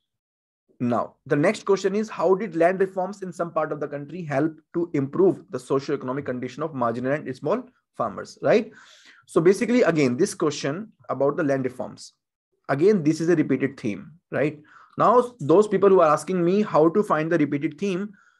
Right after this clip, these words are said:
so my simple advice is go back to the previous year question,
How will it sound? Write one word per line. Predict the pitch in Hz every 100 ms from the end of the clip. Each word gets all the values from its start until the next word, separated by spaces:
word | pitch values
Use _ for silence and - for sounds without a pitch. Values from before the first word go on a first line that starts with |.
| _ _
so | 156
my | 135 151 208
simple | - 170 160 170
advice | 143 139 147 147
is | 180 - 131
go | 135 151
back | 139 139
to | 135
the | -
previous | - 123 123 127
year | 135
question, | 131 135 - 104